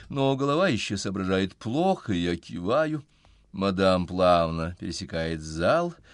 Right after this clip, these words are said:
достает из шкафа несколько толстых альбомов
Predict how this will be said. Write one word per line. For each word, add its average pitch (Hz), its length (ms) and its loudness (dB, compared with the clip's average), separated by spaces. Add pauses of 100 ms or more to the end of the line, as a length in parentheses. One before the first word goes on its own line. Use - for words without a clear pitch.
(240)
достает 92 400 -4
из 92 80 -2
шкафа - 480 -2
несколько 92 340 -4
толстых 90 500 -6
альбомов 90 760 -4